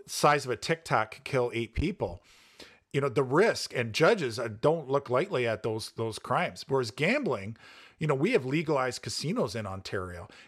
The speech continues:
And so the mob is all over that. And, and the bikers and the mob have worked, uh, in, in tandem, in unison for the, a number of years in the gambling world. Poker houses, they still do exist. They make thousands of dollars.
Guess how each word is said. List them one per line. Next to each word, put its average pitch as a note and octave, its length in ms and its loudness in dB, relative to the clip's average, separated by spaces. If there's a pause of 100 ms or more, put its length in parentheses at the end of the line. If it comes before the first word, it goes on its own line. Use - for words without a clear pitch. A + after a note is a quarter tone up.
(120)
And C#3+ 420 0
so D#3+ 140 0
the D#3 100 2
mob D3 320 2
is C3+ 140 -2
all A#2+ 240 2
over A#2 220 -2
that. E2+ 280 -12
And, A#2 160 -2
and A#2+ 240 -4
the A2 80 2
bikers D#3 480 2
and A#2+ 100 2
the G#2+ 60 -4
mob A#2+ 320 2
have G#2 140 -8
worked, B2+ 380 -2 (460)
uh, A2+ 260 -2 (100)
in, C3 260 -2
in A2+ 240 -2 (160)
tandem, D#3 480 2
in G2+ 160 -4
unison A#2+ 640 -2 (320)
for - 240 -2
the, A#2+ 220 -2
a A2+ 100 0
number C#3+ 420 2
of A2 140 -2
years G#2+ 420 -4
in A#2+ 160 -4
the A2+ 100 -2
gambling C3 460 -2
world. F#2+ 320 -12 (540)
Poker - 300 2
houses, G3+ 560 2 (440)
they C3 80 4
still E3 300 2
do D#3 180 0
exist. C#3 460 0
They C3+ 80 2
make A#2 220 -4
thousands D3 460 2
of A2+ 60 -8
dollars. A2+ 480 -2